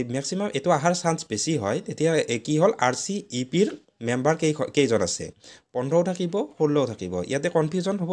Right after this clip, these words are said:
এইটোতে, পোন্ধৰ আৰু ষোল্ল। দহখন আছিয়ান কাণ্ট্ৰি আৰু ছয়খন বাহিৰা কাণ্ট্ৰি আছিলে, কিন্তু আমাৰ ইণ্ডিয়া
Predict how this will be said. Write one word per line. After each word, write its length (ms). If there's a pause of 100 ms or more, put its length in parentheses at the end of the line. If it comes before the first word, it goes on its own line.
(140)
এইটোতে, 300 (300)
পোন্ধৰ 340
আৰু 180
ষোল্ল। 200 (500)
দহখন 320 (100)
আছিয়ান 300
কাণ্ট্ৰি 240 (160)
আৰু 180
ছয়খন 380
বাহিৰা 220
কাণ্ট্ৰি 340
আছিলে, 320
কিন্তু 200 (460)
আমাৰ 160 (160)
ইণ্ডিয়া 280